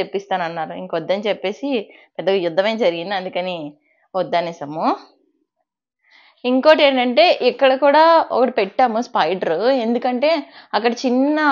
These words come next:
hole లాగా ఉంటదన్నమాట. So దాన్ని cover చేయడానికి ఆ స్పైడర్ని పెట్టాం. అది actually ఎవరికీ తెలీదు, అక్కడ ఎందుకు పెట్టారని అడుగుతుంటారు, అందుకు పెట్టాము. మొత్తానికి ఇదన్నమాట మా హాల్ టూర్. నీట్‌గా సింపుల్గా design చేయించుకున్నాం. So ఫైనల్గా అయితే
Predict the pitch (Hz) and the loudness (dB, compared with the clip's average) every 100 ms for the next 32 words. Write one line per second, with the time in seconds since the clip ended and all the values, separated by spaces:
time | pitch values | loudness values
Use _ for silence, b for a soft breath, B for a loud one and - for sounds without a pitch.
0 | - - 214 220 226 247 262 254 247 277 | 0 -4 2 6 8 8 8 8 8 2
1 | 214 196 170 160 160 143 - b b - | 0 -4 -6 -6 -12 -14 -16 b b -2
2 | 254 208 202 202 240 254 240 320 330 269 | 0 4 4 4 2 2 4 4 0 -2
3 | 262 254 254 349 294 233 202 202 233 196 | 0 0 -2 -2 -2 2 0 0 -4 -6
4 | - 165 147 _ _ _ _ 233 254 226 | -6 -12 -12 _ _ _ _ -4 2 2
5 | 202 226 233 196 208 226 220 190 196 185 | 2 2 2 2 0 -6 -4 -2 -2 0
6 | 240 226 214 247 233 220 226 220 196 190 | 0 0 -2 -2 -2 0 0 0 0 -2
7 | 185 190 180 202 190 175 185 180 - 156 | -4 -8 -8 -8 -6 -6 -4 -4 -2 -6
8 | 147 147 _ _ _ _ _ - 240 233 | -6 -14 _ _ _ _ _ -2 -2 0
9 | 294 302 311 339 311 - - _ _ _ | 0 -2 -4 -6 -6 -12 -20 _ _ _
10 | 226 247 247 247 240 226 294 277 220 208 | -4 0 0 0 0 0 0 -2 0 4
11 | 190 208 202 190 285 - b b b 233 | 6 4 -2 -2 -2 -6 b b b -2
12 | 233 247 285 302 240 226 247 254 262 - | -2 2 2 2 -4 0 0 4 4 2
13 | - _ 202 214 214 214 240 208 220 - | -4 _ -6 -2 -2 -2 -2 -4 -6 -14
14 | - 294 294 320 349 349 | -6 4 4 6 6 6